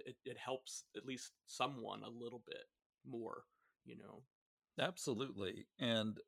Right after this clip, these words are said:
Speaker 2: I will always have that passion, you know, after spend-, you know, spending forty-seven years of my life not knowing, um, that's a long time,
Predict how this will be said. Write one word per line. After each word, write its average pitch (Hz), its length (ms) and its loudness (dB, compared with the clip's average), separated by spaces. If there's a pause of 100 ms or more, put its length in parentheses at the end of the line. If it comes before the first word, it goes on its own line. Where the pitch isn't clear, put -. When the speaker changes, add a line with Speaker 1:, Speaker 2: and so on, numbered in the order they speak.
(280)
Speaker 2:
I 123 160 8
will 147 160 8
always 113 440 8
have 98 180 6
that 101 220 2
passion, 95 560 2
you 107 120 2
know, 101 240 2
after 98 540 4 (1200)
spend-, - 380 6
you 151 120 8
know, 104 280 6
spending 165 500 6
forty-seven 101 640 6
years 98 240 2
of 98 100 4
my 92 140 4
life 90 360 4
not 95 480 4 (120)
knowing, 98 580 0 (340)
um, 95 320 0
that's 127 180 2
a 294 60 0
long 135 460 10
time, 98 520 2